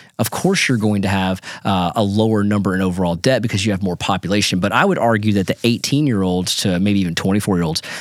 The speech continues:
they're not contributing, um, the bulk of the debt in there. I'm,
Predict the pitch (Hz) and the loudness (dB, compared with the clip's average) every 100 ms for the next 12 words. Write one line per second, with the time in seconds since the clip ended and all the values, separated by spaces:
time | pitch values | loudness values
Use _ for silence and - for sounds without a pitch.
0 | - 90 139 185 113 107 98 - 151 117 | -4 2 2 2 0 -2 0 2 2 2
1 | 92 85 - - 95 85 82 78 95 87 | 0 -2 -6 -4 -2 0 -2 -2 -2 2
2 | 104 95 95 85 80 92 87 80 76 69 | 0 2 -2 -2 -2 0 -2 -4 -4 -4
3 | 80 95 95 | -4 -2 -2